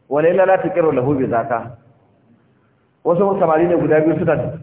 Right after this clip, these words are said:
suna takuwa da kira karamar. Akan me kuke faɗa? Ya ce wannan ne ya ce wai yarinya ta laila, wai yarinya ta ce. Shi gwancan ya taso, ya ce, "Ƙarya kake yi, budurwa ta ce," sai sake dunkula hannu, suka sake rukumewa,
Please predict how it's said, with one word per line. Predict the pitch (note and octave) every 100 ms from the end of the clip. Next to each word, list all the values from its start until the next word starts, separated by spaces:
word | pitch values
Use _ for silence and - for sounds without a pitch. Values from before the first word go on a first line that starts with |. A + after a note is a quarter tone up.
| - -
suna | F3 D#3+
takuwa | C3 - D3 C#3+ C#3 - - - - _ _
da | G#2+ D#3
kira | F#3+ G3+
karamar. | G3+ D3 C3+ D3 - - _ _ _ _ _ _ _ _ _ _ _ -
Akan | D#3+ A3+ G3
me |
kuke | F3+ F#3+ E3+
faɗa? | D#3+ B2+ F2 - - _ _ _ -
Ya | D#3
ce | E3
wannan | F3+ G3+ F#3+
ne | E3+
ya | E3+
ce | F3
wai | D#3
yarinya | E3 E3 E3+ C#3+
ta | C#3
laila, | C#3 C#3 C#3 C3+ C3+
wai | C3 D#3
yarinya | D3+ D3+ C3
ta | A#2+
ce. | - - - _ _ _ _ _ _ _ _ _ _ -
Shi |
gwancan | E3+ G3+ F3+ F3
ya | E3
taso, | E3 E3 D#3 D#3 - -
ya | F#3
ce, | F#3+
"Ƙarya | A#3 A3+ A3
kake | A3 F#3+
yi, | D3
budurwa | F3 G3+ A3 G#3
ta | G#3
ce," | E3+ F3
sai | F#3+
sake | G3 F3
dunkula | E3 E3 D3
hannu, | A#2+ B2+ B2 - - -
suka | G#3+ G3
sake | F3+ F3+
rukumewa, | D#3+ D#3+ D3 C#3 A2 -